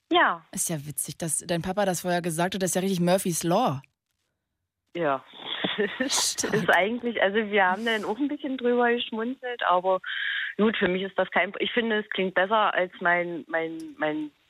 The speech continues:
Speaker 1: Geburtsname,
Speaker 2: Okay.
Speaker 1: finde ich. Und, äh, ja, also ich finde das auch schöner, wenn die Frauen halt auch vom Mann den Namen annehmen. Man kann ja auch einen
Speaker 2: Aber
Speaker 1: Doppelnamen
Speaker 2: warum,
Speaker 1: nehmen.
Speaker 2: Jacqueline? Warum soll denn, also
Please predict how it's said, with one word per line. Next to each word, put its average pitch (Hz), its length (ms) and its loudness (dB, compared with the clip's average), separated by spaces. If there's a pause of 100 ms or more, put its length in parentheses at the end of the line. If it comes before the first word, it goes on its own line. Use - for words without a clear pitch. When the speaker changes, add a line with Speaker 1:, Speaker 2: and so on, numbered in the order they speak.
Speaker 1:
Geburtsname, 285 840 2
Speaker 2:
Okay. 156 260 -8 (100)
Speaker 1:
finde 202 280 2
ich. 294 200 0 (720)
Und, 196 400 0
äh, 156 420 2 (140)
ja, 135 240 2
also 147 240 -4
ich 202 160 -6
finde 247 240 0
das 226 80 -6
auch 185 140 -8
schöner, 180 320 -2
wenn 170 160 0
die 165 100 -8
Frauen 180 400 2
halt 180 240 0
auch 170 160 0
vom 165 280 -2
Mann 165 360 -2 (480)
den 170 120 0
Namen 151 280 2
annehmen. 220 420 -2
Man 165 140 0
kann 160 200 0
ja 180 100 2
auch 160 120 0
einen 156 120 -8
Speaker 2:
Aber 185 100 0
Speaker 1:
Doppelnamen 135 480 2
Speaker 2:
warum, - 140 2
Speaker 1:
nehmen. - 120 -4
Speaker 2:
Jacqueline? 165 500 0
Warum 180 340 0
soll 196 180 2
denn, 208 180 0
also 185 300 0